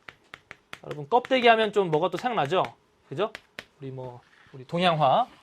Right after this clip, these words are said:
예, 껍데기. 예, 얼마나 덮고 있느냐라는 거죠. 그래서 얼마나 많으냐, 얼마나 출현했느냐,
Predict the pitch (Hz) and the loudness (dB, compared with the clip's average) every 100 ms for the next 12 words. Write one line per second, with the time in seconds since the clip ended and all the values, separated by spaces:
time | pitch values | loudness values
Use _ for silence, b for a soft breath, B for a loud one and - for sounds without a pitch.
0 | 127 107 226 - 180 113 104 _ _ 135 | -20 -2 0 2 0 -4 -12 _ _ -12
1 | - b b b - 175 233 254 254 - | -12 b b b 0 4 6 8 6 4
2 | _ _ - 214 208 311 254 180 151 156 | _ _ 0 0 6 6 6 4 0 -2
3 | - _ _ 175 160 135 - - _ _ | -4 _ _ -4 -2 -6 -14 -20 _ _
4 | - _ - 143 220 240 240 240 190 190 | -20 _ -4 0 2 6 10 10 10 6
5 | 214 220 214 208 175 214 220 220 - 254 | 6 6 6 6 4 4 4 4 2 0
6 | 233 226 220 226 | 2 4 6 6